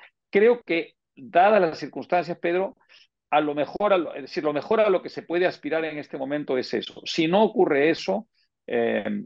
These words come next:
sabe Dios lo que puede pasar, porque la gente está muy envalentonada, la gente está absolutamente desesperada. Hay el riesgo de una estampida masiva, de cuatro o cinco millones de venezolanos más, de los ocho millones que ya han huido,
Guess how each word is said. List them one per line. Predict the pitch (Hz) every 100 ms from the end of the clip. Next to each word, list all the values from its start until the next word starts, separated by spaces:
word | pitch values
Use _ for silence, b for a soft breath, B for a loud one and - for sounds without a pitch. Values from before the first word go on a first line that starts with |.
| -
sabe | - 151 147
Dios | 143 127
lo | 131
que | 104
puede | 120 117
pasar, | 107 - 110 -
porque | 120 - 113 110
la | -
gente | - 147 156
está | 147 - 127
muy | 123 139 139
envalentonada, | 127 113 110 107 113 135 156 147
la | 120
gente | - 120
está | - -
absolutamente | 120 - 107 127 127 123 123 117
desesperada. | 104 - - - 113 139 139 165 b b b _ -
Hay | 139 156
el | 143
riesgo | 120 147 139 131
de | 127
una | 131 123
estampida | 123 - 110 120 131 127 -
masiva, | 127 123 - - 131 135 175
de | 147 -
cuatro | 143 131 135
o | 127
cinco | - 143 -
millones | 120 117 131 123
de | 107
venezolanos | 107 104 - 110 117 110 117
más, | 147 165 -
de | -
los | 104 - -
ocho | 117 123
millones | 107 120 104
que | 107
ya | 107
han | 107
huido, | 107 117 143 185